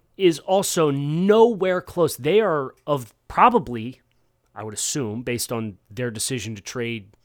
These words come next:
Matt Stafford and what they got back, this is a team I anticipate is going to have the same mentality and approach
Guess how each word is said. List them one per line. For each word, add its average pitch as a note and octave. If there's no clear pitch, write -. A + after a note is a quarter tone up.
Matt A#2+
Stafford A2
and A#2+
what G#2+
they G#2
got G2+
back, B2
this F#3
is A#3
a A3
team G#3+
I E3+
anticipate D3
is C#3+
going F3+
to E3+
have D#3
the C#3
same G3
mentality D#3
and A#2+
approach A#2